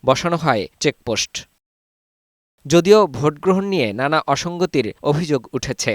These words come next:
কারচুপির অভিযোগ ওঠায় ফজিলাতুন্নেসা মুজিব হলে ভোটগ্রহণ সাময়িক বন্ধ করে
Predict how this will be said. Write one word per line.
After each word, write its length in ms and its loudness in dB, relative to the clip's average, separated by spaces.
কারচুপির 520 4
অভিযোগ 400 2
ওঠায় 340 0
ফজিলাতুন্নেসা 760 0
মুজিব 360 -2
হলে 280 2
ভোটগ্রহণ 460 -2
সাময়িক 420 -2
বন্ধ 320 0
করে 220 0